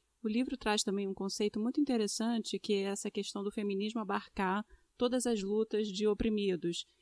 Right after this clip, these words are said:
e trazer uma, uma proposta de diálogo também entre os vários tipos de feminismos. E, inclusive, traz a, a, a questão da voz das mulheres negras, das transexuais. São temas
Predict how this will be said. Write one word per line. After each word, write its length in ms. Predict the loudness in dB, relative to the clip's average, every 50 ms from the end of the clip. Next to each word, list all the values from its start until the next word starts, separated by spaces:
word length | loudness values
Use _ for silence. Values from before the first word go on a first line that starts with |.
| _ _ _
e 320 | -6 -4 -2 0 0 0 0
trazer 540 | 0 0 0 0 0 2 2 2 2 2 0 -2
uma, 460 | -2 -2 -2 -2 -2 -2 -2 -2 -2 -2
uma 260 | 0 0 0 0 0
proposta 480 | 0 0 -2 0 2 2 2 4 2 2
de 140 | 2 0 2
diálogo 500 | 2 2 2 2 4 4 4 2 2 0
também 520 | 0 0 0 0 0 0 0 0 -2 -2
entre 200 | -2 -2 -2 -2
os 100 | -2 0
vários 360 | 0 0 0 0 -2 -2 -2
tipos 240 | -2 -2 -2 -2 -2
de 80 | -4 -2
feminismos. 840 | -2 0 0 2 2 2 2 2 2 2 0 0 -2 -2 -4 -10 -16 _ _ _ _ _ _ _ -12
E, 520 | -6 -4 -2 0 0 0 0 0 0 0 0
inclusive, 500 | -2 -2 -2 -2 -2 0 0 0 -2 -2
traz 400 | -6 -6 -4 -4 -2 -2 -2 -4
a, 140 | -4 -6 -6
a, 360 | -6 -6 -6 -6 -6 -6 -6 -6
a 40 |
questão 280 | -6 -6 -6 -4 -4 -4
da 100 | -4 -2
voz 260 | -2 -2 -2 -2 -2
das 120 | -2 -2 -2
mulheres 400 | 0 2 2 2 2 0 0 2
negras, 480 | 4 6 6 6 4 2 0 -4 -4
das 160 | -4 -6 -6
transexuais. 840 | -6 -4 -6 -4 -4 -6 -8 -8 -6 -2 0 2 4 4 4 2 2
São 240 | 0 0 0 0 0
temas 400 | 0 0 2 2 2 0 -2